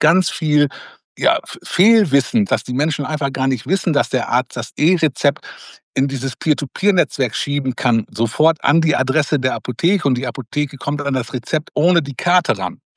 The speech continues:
So, das ist bei den Arztpraxen auch noch nicht mal klar. Stattdessen rennen hier bei uns die Apotheken mit jeder Menge Chipkarten durch die Gegend und lassen die dann in der, bei der Arztpraxis einlesen, damit dann das Rezept auf dieser blöden Chipkarte ist. Ja,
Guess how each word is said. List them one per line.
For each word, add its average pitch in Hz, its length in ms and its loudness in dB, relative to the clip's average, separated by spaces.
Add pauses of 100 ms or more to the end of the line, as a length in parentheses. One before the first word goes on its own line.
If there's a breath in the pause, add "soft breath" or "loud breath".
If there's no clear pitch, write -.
(440 loud breath)
So, 127 240 0 (220 loud breath)
das - 140 -6
ist - 180 -2
bei - 80 2
den - 160 0
Arztpraxen 147 680 -2
auch 202 260 0
noch 147 160 2
nicht 117 180 -6
mal 101 200 -2
klar. 92 180 -2
Stattdessen 127 440 -2
rennen 127 300 2
hier 139 240 0
bei 156 80 0
uns 147 260 -4
die - 140 -6
Apotheken 147 480 -2
mit 127 200 -4
jeder 151 200 0
Menge 135 180 2
Chipkarten 120 580 -4
durch 113 140 -8
die 110 120 -10
Gegend 117 240 -2
und 123 60 -2
lassen 127 260 -2
die 139 80 -4
dann 135 160 0
in 135 80 0
der, 131 120 2 (320 loud breath)
bei 135 80 2
der 127 120 4
Arztpraxis 135 520 -2
einlesen, 147 580 4
damit 135 220 2
dann 143 80 2
das 123 160 -2
Rezept - 380 0
auf 131 100 -6
dieser 135 220 0
blöden 135 240 -2
Chipkarte 117 640 -4
ist. 87 300 -10 (120)
Ja, - 160 -2